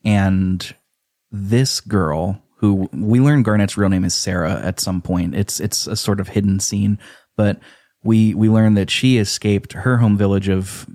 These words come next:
Madain Sari as it was being destroyed and just happened to wash up in Alexandria.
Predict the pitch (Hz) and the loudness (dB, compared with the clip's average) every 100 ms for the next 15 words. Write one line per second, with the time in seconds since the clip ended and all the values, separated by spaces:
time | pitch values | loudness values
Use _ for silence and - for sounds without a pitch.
0 | 71 - - 107 101 101 95 - 113 104 | -14 -6 0 2 2 0 0 0 0 0
1 | 98 110 - _ _ _ _ _ 110 107 | -2 -4 -8 _ _ _ _ _ -2 0
2 | 98 98 92 - - 101 98 95 - 101 | 0 0 -2 -4 0 2 2 -2 -2 0
3 | 98 95 92 - 101 98 92 107 - 107 | 0 0 -4 -2 0 0 0 -2 -2 -2
4 | - 101 95 98 95 - 95 95 92 90 | 0 0 0 -2 -2 -2 -2 0 0 -2
5 | 92 101 101 90 87 - | 0 0 0 -2 -4 -6